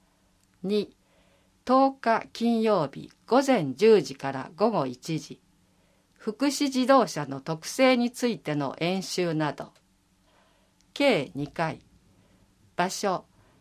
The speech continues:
市立保健福祉センター四階、健康指導室エービーほか。対象は、第一種免許を持ち、日頃車を運転している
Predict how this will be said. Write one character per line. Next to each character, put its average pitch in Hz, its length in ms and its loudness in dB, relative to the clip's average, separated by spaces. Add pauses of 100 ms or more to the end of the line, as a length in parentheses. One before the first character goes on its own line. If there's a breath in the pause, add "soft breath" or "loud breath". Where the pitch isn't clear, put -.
(160 soft breath)
市 - 200 -6
立 269 300 -2
保 175 100 -6
健 247 320 4
福 247 240 -4
祉 254 60 2
セ 254 300 4
ン 185 100 0
タ 139 260 -2
ー 127 60 -4
四 165 300 -2
階、 156 380 -2 (380 soft breath)
健 269 340 2
康 285 320 4
指 262 200 0
導 240 160 6
室 - 520 -10
エ 233 260 4
ー 135 60 -10
ビ 165 300 -2
ー - 60 -20
ほ 147 140 -10
か。 - 320 -12 (1300)
対 226 220 2
象 220 400 2
は、 180 240 0 (400 soft breath)
第 220 420 2
一 240 200 -4
種 170 100 -2
免 185 300 0
許 151 200 -2
を 147 60 -4
持 151 200 -2
ち、 135 320 -10 (340 soft breath)
日 196 120 -6
頃 190 460 4
車 262 500 4
を 220 60 0
運 254 220 4
転 240 340 2
し - 140 -10
て 214 180 6
い 202 100 4
る 190 220 -2